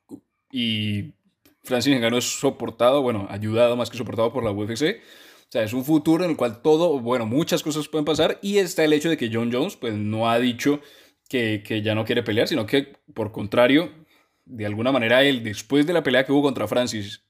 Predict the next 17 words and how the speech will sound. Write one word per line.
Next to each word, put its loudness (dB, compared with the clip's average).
bueno, -2
entre -8
Francis 0
y -6
Ciryl, 0
el -8
primero 0
que 4
salió 0
en, -2
en 0
redes 0
sociales, 0
más -4
específicamente 0
en 0
Twitter, 4